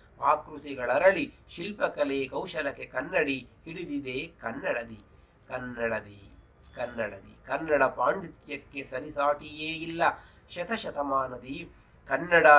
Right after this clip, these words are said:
ಸಹೃದಯ ಬಂಧುಗಳು ಕರ್ನಾಟಕ ಗಂಧಗಮದಿ. ಕನ್ನಡ ಕಸ್ತೂರಿ ಕಂಪಿನೊಲುಮೆಯ ಶ್ರೇಷ್ಠತೆ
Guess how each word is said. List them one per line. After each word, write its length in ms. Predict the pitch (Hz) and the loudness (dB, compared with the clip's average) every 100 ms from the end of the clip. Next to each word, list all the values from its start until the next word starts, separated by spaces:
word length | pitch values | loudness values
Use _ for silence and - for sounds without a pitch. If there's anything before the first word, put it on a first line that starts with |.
| 139 135 | 10 6
ಸಹೃದಯ 480 | 147 151 147 139 | 0 -2 -4 -4
ಬಂಧುಗಳು 640 | 123 135 165 151 143 131 120 | -4 -4 -6 -8 -8 -8 -6
ಕರ್ನಾಟಕ 880 | 127 151 156 143 143 147 131 120 120 | -6 2 6 6 2 0 2 2 -2
ಗಂಧಗಮದಿ. 640 | - 135 117 113 113 110 - - - - | -6 -4 -4 -4 -8 -16 -20 -20 -20 -12
ಕನ್ನಡ 360 | 120 135 135 | -6 -2 4
ಕಸ್ತೂರಿ 800 | 127 123 135 135 - 143 135 127 | 6 6 2 -8 -12 -10 -8 -8
ಕಂಪಿನೊಲುಮೆಯ 800 | 127 143 156 135 135 151 147 143 | -8 -8 -8 -8 -6 -6 -8 -8
ಶ್ರೇಷ್ಠತೆ 720 | - 170 - 165 156 185 220 | -10 -14 -10 -10 -8 -6 -6